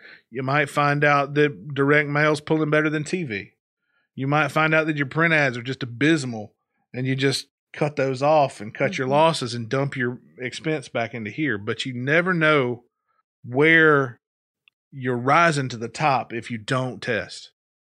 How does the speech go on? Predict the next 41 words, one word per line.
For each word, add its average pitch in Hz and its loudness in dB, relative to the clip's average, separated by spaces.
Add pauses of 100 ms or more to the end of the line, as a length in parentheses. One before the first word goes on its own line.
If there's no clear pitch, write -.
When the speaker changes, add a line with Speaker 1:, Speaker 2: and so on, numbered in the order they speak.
(120)
Speaker 2:
And 214 -6
you've 208 -2
always 196 2
said 175 -2
to 175 -4
companies, 185 -6 (160)
especially 196 -2
if 175 -6
they 175 -2
have 190 -4
a, 175 -2 (640)
like, 196 -8
a 180 0
greeter 233 4 (260)
or 185 2
a 180 0
person 220 0
in 196 -4
the 180 -4
storefront, 220 -2 (180)
when 185 -10
you 180 -6
come 190 -6
in, 202 -4 (160)
always 196 0
make 185 -6
sure 185 -2
that 175 -2
in 175 -6
their 180 -4
kind 190 -4
of 196 -8
greeting 190 0
script 190 0
is, 165 -2
"How 190 -2
did 190 -6
you 180 -4
hear 185 -2
about 160 0
us?" - -8